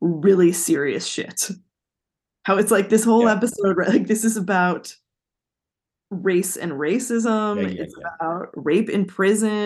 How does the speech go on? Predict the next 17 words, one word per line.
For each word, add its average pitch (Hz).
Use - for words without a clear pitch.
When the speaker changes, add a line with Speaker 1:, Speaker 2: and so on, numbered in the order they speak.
Speaker 1:
It's 190
about 175
gender. 196
Like, 190
it's 190
about 214
these 226
really 226
serious, 180
really 202
heavy 175
things. 160
And 165
it's 180
also 165
so 151
funny. -